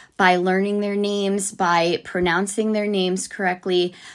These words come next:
by asking them questions about their heritage if I know for a fact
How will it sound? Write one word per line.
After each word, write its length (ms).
by 280
asking 500
them 220
questions 720
about 440
their 160
heritage 840
if 380
I 220
know 400
for 260
a 80
fact 640